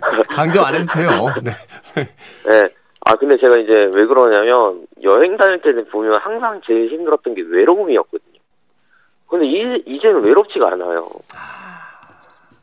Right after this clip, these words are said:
Speaker 2: 아, 혼자 있으니까 좋다. 막 이런 느낌 있죠.
Speaker 1: 네.
Speaker 2: 혼자 있을 때 좋은 노래 딱 하나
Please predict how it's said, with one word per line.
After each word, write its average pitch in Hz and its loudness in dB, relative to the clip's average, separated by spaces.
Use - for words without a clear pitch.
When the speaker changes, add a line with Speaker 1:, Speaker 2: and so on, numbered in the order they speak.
Speaker 2:
아, - -4
혼자 247 -4
있으니까 202 -6
좋다. - -6
막 92 -4
이런 135 2
느낌 104 -8
있죠. - -8
Speaker 1:
네. 107 -6
Speaker 2:
혼자 160 0
있을 127 0
때 135 4
좋은 135 0
노래 104 4
딱 - -2
하나 151 -4